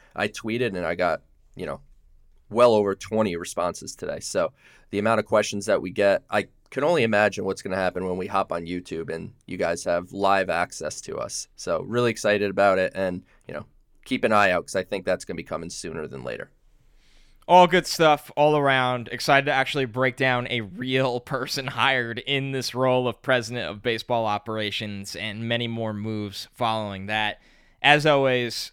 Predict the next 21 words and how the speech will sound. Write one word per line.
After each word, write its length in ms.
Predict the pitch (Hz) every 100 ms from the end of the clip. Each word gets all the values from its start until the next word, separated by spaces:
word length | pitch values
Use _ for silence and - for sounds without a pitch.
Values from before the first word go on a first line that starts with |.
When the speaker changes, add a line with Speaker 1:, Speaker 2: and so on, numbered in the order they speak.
| 98
Speaker 2:
uh, 200 | 104 101
leave 400 | 123 135 147 -
questions 500 | 147 131 - 135 120
or 180 | 117 104 123
with 200 | 120 -
five-star 400 | 123 117 131 117
reviews 340 | 107 120 110
on 80 | 107
iTunes. 500 | 110 120 127 123 113
We 60 |
really 240 | 110 110 104
appreciate 500 | - 127 117 123 110
that. 200 | 117 110
Subscribe 500 | - - - 139 139
to 40 | 131
the 280 | 123 131
YouTube 220 | 120 127 107
for 120 | 117
more 260 | 110 110
and 80 | 107
more. 300 | 110 123 123